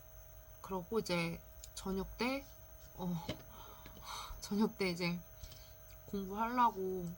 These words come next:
이제, 음, 이제 진짜 공부해야죠, 공부.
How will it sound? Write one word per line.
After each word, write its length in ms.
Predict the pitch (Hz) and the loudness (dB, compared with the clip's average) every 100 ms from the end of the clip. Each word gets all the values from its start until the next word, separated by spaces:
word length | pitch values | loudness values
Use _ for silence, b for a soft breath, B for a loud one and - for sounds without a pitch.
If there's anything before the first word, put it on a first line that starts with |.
| - | -8
이제, 360 | - 175 170 165 170 - - - - - - - - - - - - - - - - - - | -4 -2 0 -4 -8 -14 -14 -16 -14 -16 -16 -16 -16 -16 -16 -16 -16 -16 -16 -16 -16 -16 -8
음, 380 | 196 180 175 180 - - - | -6 -4 -4 -8 -12 -16 -14
이제 80 | - | -10
진짜 360 | 180 - - - | -8 -8 -6 -6
공부해야죠, 1000 | - 196 185 190 208 233 233 - 180 180 - | -4 -6 -6 -6 -4 -4 -4 -4 -6 -6 -8
공부. 340 | 190 180 - | -8 -8 -8